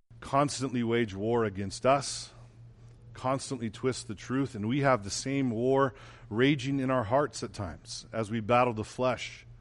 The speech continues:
What a great hope it is that we know we will stand in glory with you one day. Father, give us the grace of perseverance. Give us the joy that fills our hearts, that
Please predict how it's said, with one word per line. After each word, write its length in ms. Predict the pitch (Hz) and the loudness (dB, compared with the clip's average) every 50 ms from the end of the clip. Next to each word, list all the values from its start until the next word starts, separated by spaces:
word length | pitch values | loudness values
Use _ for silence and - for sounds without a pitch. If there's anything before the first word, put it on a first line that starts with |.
| - - - - - - - - - - - - - - - - - - - - - - - - - - - | -20 -20 -20 -20 -20 -20 -20 -20 -20 -20 -20 -20 -20 -20 -20 -20 -20 -20 -20 -20 -20 -20 -20 -20 -20 -14 -10
What 100 | 123 131 | -6 0
a 20 | |
great 220 | 120 147 151 135 | 4 4 4 4
hope 420 | 107 95 92 107 151 160 156 117 147 | 2 -4 2 4 6 6 6 4 2
it 80 | 139 | 2
is 260 | 131 135 135 123 104 95 | 4 6 6 4 4 2
that 160 | 107 101 98 | -2 -2 0
we 340 | 113 127 135 143 143 143 127 - 123 | 0 2 2 4 4 2 0 -2 -2
know 400 | 120 120 131 131 127 120 107 101 | 0 2 4 4 4 4 2 0
we 180 | 98 117 123 | 0 0 0
will 120 | 120 117 110 | 0 -2 -4
stand 340 | - - - 120 123 120 | -6 -4 -2 -2 0 0
in 80 | 117 107 | -2 -2
glory 320 | 98 98 104 107 110 107 | -2 -2 0 0 0 0
with 220 | 104 98 101 90 - | 0 -2 -4 -6 -8
you 60 | - - _ | -14 -16 _
one 180 | - 92 92 90 | -10 -10 -10 -10
day. 160 | 82 - - - - - - - - - - - - - - - - - - - - - - - - - - - | -10 -12 -16 -18 -20 -20 -20 -20 -20 -20 -20 -20 -20 -20 -20 -20 -20 -20 -20 -20 -20 -20 -20 -20 -20 -20 -20 -12
Father, 320 | - - 123 123 127 110 104 | -2 2 4 4 4 4 2
give 340 | 95 95 95 123 139 135 113 | -4 -2 0 2 2 2 2
us 300 | 117 104 90 - - - | 0 0 0 -2 -8 -10
the 120 | - 117 | -10 -10
grace 460 | 101 92 107 113 117 113 98 - - - | -6 -2 0 0 0 0 -2 -4 -10 -8
of 200 | - 107 - - | -10 -10 -10 -6
perseverance. 920 | - 104 101 - - 90 87 92 90 82 - - - - - - - - - - - - - - - - - - - - - - - - - - - - - - | -6 -6 -6 -6 -8 -8 -8 -8 -8 -10 -12 -16 -16 -16 -14 -16 -16 -18 -20 -20 -20 -20 -20 -20 -20 -20 -20 -20 -20 -20 -20 -20 -20 -20 -20 -20 -20 -20 -12 -4
Give 160 | - 139 139 | -2 2 4
us 200 | 143 135 - - | 4 2 2 0
the 120 | - 123 117 | -4 -4 -4
joy 520 | 107 95 87 98 120 123 131 139 135 127 | -4 -6 -4 -2 2 4 4 6 4 4
that 120 | 110 107 | 2 0
fills 460 | - - - 127 135 139 143 139 113 117 | -4 -4 -2 2 2 4 2 2 -2 -2
our 260 | - 107 107 104 92 | 0 2 2 2 0
hearts, 640 | 78 80 110 123 123 113 - - - - - - - - - - - - - - - - - - - - - - - - - | 0 2 4 4 4 4 0 -6 -12 -12 -12 -12 -14 -18 -20 -20 -20 -20 -20 -20 -20 -20 -20 -20 -20 -20 -20 -20 -20 -12 -4
that 160 | - 117 113 | -2 -2 -2